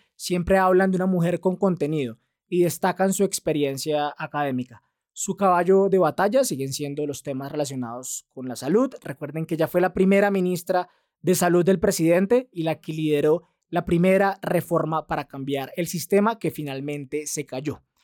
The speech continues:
Y Corcho lleva en campaña hace rato, apoyada sobre todo por sindicatos de trabajadores de la salud, y ahora está sumando fichas que estaban en la campaña de Bolívar.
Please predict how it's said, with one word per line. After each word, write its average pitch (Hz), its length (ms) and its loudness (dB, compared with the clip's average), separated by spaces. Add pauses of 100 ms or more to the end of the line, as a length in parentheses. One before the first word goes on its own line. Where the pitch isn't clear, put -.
(240)
Y 190 120 -4
Corcho 208 260 2
lleva 240 400 4
en 254 80 0
campaña 180 500 0
hace 196 160 4
rato, 202 320 0 (220)
apoyada 143 420 -2
sobre 170 220 2
todo 143 200 0
por 180 140 -4
sindicatos 160 680 -2
de 170 120 -2
trabajadores 135 600 -2
de 180 80 -2
la 180 120 2
salud, 233 320 2 (360)
y 160 100 -2
ahora 180 180 6
está 190 180 -2
sumando 180 380 0
fichas 190 360 -4
que - 80 -10
estaban 131 280 -8
en 135 60 -12
la 135 100 -14
campaña 131 560 -12
de 160 120 -6
Bolívar. 131 460 -2